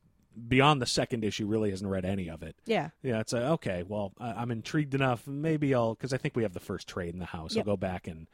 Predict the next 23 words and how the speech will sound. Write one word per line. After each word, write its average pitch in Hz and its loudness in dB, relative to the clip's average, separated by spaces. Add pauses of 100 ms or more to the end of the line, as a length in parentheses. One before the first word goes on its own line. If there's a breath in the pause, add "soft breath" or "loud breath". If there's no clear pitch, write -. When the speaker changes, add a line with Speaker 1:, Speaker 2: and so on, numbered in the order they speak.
Speaker 2:
We 320 -6
have 415 -6
a 320 -12
couple 220 -8
trades, 180 -6
I 175 -4
think, 170 -8
at - -12
this 180 -12
point. - -12
Speaker 1:
Yeah, 101 -4 (140)
go 175 2
back 127 2
and, 104 -4
and 98 -14
flip - -8
through 95 -4
and, 87 -10 (360)
uh, 95 -8 (100)
try 113 -4
to 90 -8 (220)
gloss 98 -2
through 92 -6